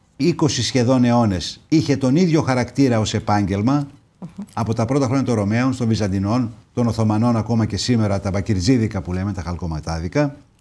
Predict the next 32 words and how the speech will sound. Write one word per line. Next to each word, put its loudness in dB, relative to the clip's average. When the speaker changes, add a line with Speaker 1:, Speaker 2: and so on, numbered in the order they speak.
Speaker 1:
Πάμε 4
στη 2
Μονή 4
Βλατάδων 4
επίσης, 0
λίγα 4
έχω -2
να -2
πω, -8
δεν 2
έχω 2
να 0
πω -4
κάτι, 0
το -8
ξέρουμε 0
όλοι -2
Speaker 2:
Ε, 2
Speaker 1:
μας. 2
Speaker 2:
βεβαίως. -10
Speaker 1:
Πάμε 2
στον 2
Όσιο 4
Δαβίδη 4
στη 0
Μονή 4
Λατόμου, 2
που -2
είναι 2
πιθανότητα 2
και -2
αυτό 0